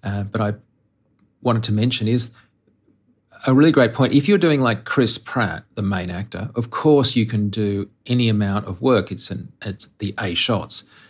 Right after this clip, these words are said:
But there are occasions in films where it's a B character in the sense that it's not that the actor is any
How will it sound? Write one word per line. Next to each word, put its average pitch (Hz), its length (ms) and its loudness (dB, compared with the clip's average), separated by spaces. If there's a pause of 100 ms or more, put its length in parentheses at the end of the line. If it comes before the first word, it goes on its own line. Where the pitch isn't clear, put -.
(180)
But 117 140 -2
there 120 180 6
are 113 260 2
occasions 127 640 0
in 101 120 0
films 110 440 0
where 104 140 0
it's - 180 -8
a 92 240 -6 (220)
B 131 180 4
character 139 460 -2
in 120 140 0
the 107 80 2
sense 117 320 0
that - 80 -8
it's - 180 -14
not 123 160 -2
that 101 80 -4
the 95 80 0
actor 107 240 -4
is - 180 -4
any 98 160 0